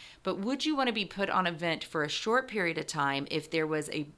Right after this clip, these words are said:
if, if there was a reasonable medical belief that you would get better and come off of the vent?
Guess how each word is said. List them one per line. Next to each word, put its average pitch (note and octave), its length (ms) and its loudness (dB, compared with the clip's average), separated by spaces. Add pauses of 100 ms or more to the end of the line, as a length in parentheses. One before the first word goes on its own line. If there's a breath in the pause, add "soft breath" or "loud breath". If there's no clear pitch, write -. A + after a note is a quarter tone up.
(120)
if, D#3 240 4
if D#3 180 0
there E3 120 4
was D#3 160 2
a D3 60 0
reasonable F#3+ 1000 2
medical E3+ 460 2
belief D3+ 560 -4
that C#3+ 180 0
you D#3 100 -4
would D3 140 -4
get D3 180 -4
better D3+ 280 2
and C3+ 120 -6
come C#3+ 260 -6
off B3 280 6
of D3 140 -6
the C#3+ 60 -8
vent? - 420 -6